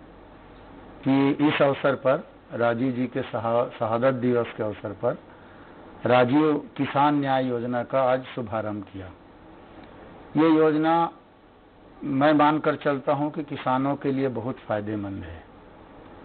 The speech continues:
शुरुआत इसकी हुई थी जब सरकार बनने के पहले कहा गया था कि पच्चीस सौ रुपया में हम धान खरीदेंगे। सरकार बनी, पहले साल पच्चीस सौ रुपया में धान की खरीदी हम लोगों ने किया,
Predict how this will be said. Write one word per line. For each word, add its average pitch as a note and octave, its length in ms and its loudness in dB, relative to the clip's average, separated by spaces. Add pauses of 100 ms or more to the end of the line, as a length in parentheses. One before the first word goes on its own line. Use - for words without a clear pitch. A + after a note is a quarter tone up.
(1000)
शुरुआत D#3 600 6
इसकी E3 560 2
हुई D3 240 0
थी D3 180 -6
जब D3 200 -4
सरकार C3+ 480 -2
बनने C#3 300 -4
के C#3 140 -6
पहले B2+ 380 -4
कहा B2 260 0
गया A#2+ 220 0
था C#3 180 -4
कि C#3+ 140 -6
पच्चीस C3 540 -4
सौ C3 80 -4
रुपया A#2 300 -2
में A#2 120 -2
हम B2+ 180 -2
धान G#2 280 -4
खरीदेंगे। G2+ 600 -8 (1400)
सरकार C3 400 4
बनी, C#3 340 0 (800)
पहले C3+ 280 4
साल C#3 340 0
पच्चीस C#3 380 -4
सौ C#3 80 -2
रुपया C3+ 280 -4
में C3+ 120 -4
धान A#2+ 260 -2
की A#2+ 140 -6
खरीदी A#2 400 -2
हम A#2 180 -2
लोगों A2 240 -2
ने A2 140 -4
किया, G#2+ 300 -8